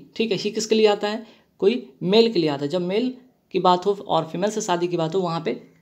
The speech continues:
to का यूज़ करते हैं। ठीक है, लेकिन यहाँ पे अगर with की बात हो, तो ध्यान रखिएगा, यहाँ ठीक अपोजिट हो जाता है। With किसके साथ लगता है?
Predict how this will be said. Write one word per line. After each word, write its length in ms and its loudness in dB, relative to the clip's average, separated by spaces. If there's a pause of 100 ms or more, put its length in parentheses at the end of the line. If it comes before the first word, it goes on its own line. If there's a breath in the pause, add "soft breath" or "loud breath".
to 140 -2
का 60 2
यूज़ 200 0
करते 280 -8
हैं। 340 -14
ठीक 120 -4
है, 260 -6 (320 soft breath)
लेकिन 380 4
यहाँ 200 -4
पे 100 -2
अगर 180 0
with 220 0
की 140 -6
बात 260 2
हो, 80 -6
तो 160 -12
ध्यान 240 -4
रखिएगा, 340 -6 (840 soft breath)
यहाँ 280 0
ठीक 180 -4
अपोजिट 500 2
हो 60 -4
जाता 280 -6
है। 180 -16 (480)
With 220 -2
किसके 300 -2
साथ 260 -4
लगता 260 -4
है? 180 -10